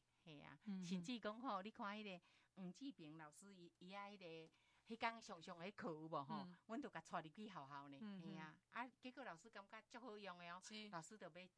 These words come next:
Speaker 1: 搁再邀请伊去管迄个
Speaker 2: 嗯。
Speaker 1: 演讲。
Speaker 2: 是。
Speaker 1: 嗯。
Speaker 2: 哦，这真好的代志吼。
Speaker 1: 对，对，对。
Speaker 2: 好，
Speaker 1: 好的，
Speaker 2: 啊。
Speaker 1: 爱，爱大家爱分享，
Speaker 2: 爱分享。
Speaker 1: 爱讲互大家知，嘿。
Speaker 2: 诶，食好到相报。
Speaker 1: 对。
Speaker 2: 吼。
Speaker 1: 嘿。
Speaker 2: 好，啊，即马搁来吼。虽然讲已经十月十一啦吼，
Speaker 1: 嗯。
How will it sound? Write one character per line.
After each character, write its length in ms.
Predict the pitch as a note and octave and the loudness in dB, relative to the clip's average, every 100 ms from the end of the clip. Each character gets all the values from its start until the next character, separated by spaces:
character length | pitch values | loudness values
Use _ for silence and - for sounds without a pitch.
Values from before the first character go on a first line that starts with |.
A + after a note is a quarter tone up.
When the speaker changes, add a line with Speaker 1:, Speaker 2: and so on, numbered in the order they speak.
| _ _ _ | _ _ _
Speaker 1:
搁 160 | G#3 F#3+ F#3 | -2 -2 -2
再 160 | G3 - | -4 -2
邀 140 | E3+ | -2
请 200 | D#3 E3+ F3+ | -2 -6 -6
伊 60 | |
去 320 | D#3 F3+ F3 | -10 -8 -8
管 220 | E3+ D#3+ D#3+ | -4 -6 -4
迄 160 | E3+ | -8
个 180 | D#3 C#3+ | -8 -4
Speaker 2:
嗯。 340 | G#3 G3+ F#3+ F3 - | 0 2 0 -4 -2
Speaker 1:
演 200 | D#3+ D#3 | 0 2
讲。 200 | - C3+ - - | 2 2 0 -10
Speaker 2:
是。 80 | G#3 | -6
Speaker 1:
嗯。 320 | F3+ D3+ C#3 - | -6 -6 -8 -6
Speaker 2:
哦， 100 | G3+ | -2
这 140 | G#3+ | 0
真 220 | A3 G3 G3 | 0 0 0
好 100 | G#3+ | 0
的 80 | |
代 160 | F#3 E3+ | 0 -2
志 160 | - G3 F#3+ | -2 -4 -2
吼。 120 | E3+ D#3 | -2 -4
Speaker 1:
对， 100 | E3 | -8
对， 120 | D3+ | -8
对。 140 | D#3+ | -4
Speaker 2:
好， 120 | E3+ E4 | 0 4
Speaker 1:
好 60 | |
的， 160 | C#4 - | 6 6
Speaker 2:
啊。 60 | |
Speaker 1:
爱， 200 | G#3 A3+ A3 | 2 -2 -4
爱 160 | A#3+ A3+ | -6 -4
大 140 | F3 | -6
家 120 | - F3+ | -4 -6
爱 100 | G3+ | -6
分 200 | G3+ F3+ | -6 0
享， 80 | F3 | 4
Speaker 2:
爱 60 | A3+ | 4
分 240 | G3+ G3 | 4 2
享。 40 | G3 | 2
Speaker 1:
爱 80 | G#3 | 2
讲 220 | G3 G3 | 2 0
互 60 | G3 | -4
大 100 | D3 | -10
家 140 | D#3 | -10
知， 380 | - E3+ F#3+ F#3 | -6 -6 -6 -10
嘿。 160 | E3 - | -12 -2
Speaker 2:
诶， 300 | G3 F#3 A3 - | 0 0 -4 -2
食 100 | - | 2
好 180 | F#3+ A#3+ | 6 6
到 160 | A3+ G#3 | 8 6
相 200 | F#3+ F3 | 4 0
报。 160 | F3 E3+ | -2 -4
Speaker 1:
对。 200 | D#3+ D#3+ | -2 -2
Speaker 2:
吼。 280 | - D3+ - - | -2 -6 -6 -12
Speaker 1:
嘿。 140 | B2+ - | -12 0
Speaker 2:
好， 100 | A3 - | 4 6
啊， 80 | A3 | 4
即 120 | B3 | 2
马 220 | A#3 A#3+ A3+ | 2 2 2
搁 160 | A3+ | 2
来 220 | G#3+ F3 | 4 4
吼。 200 | F#3 F#3 - - _ - | 4 2 2 -18 _ -8
虽 180 | A3 G#3+ | 0 4
然 240 | F#3+ G3 | 4 4
讲 280 | A3+ A#3 A#3 | 4 4 2
已 120 | - | 0
经 200 | A3 G#3+ | 0 2
十 100 | G3+ F3+ | 2 2
月 160 | F3 | 2
十 220 | E3 F3 F3+ | 2 2 4
一 60 | |
啦 140 | F3+ E3 | 2 6
吼， 200 | F3+ E3 | 6 4
Speaker 1:
嗯。 180 | F3+ | -2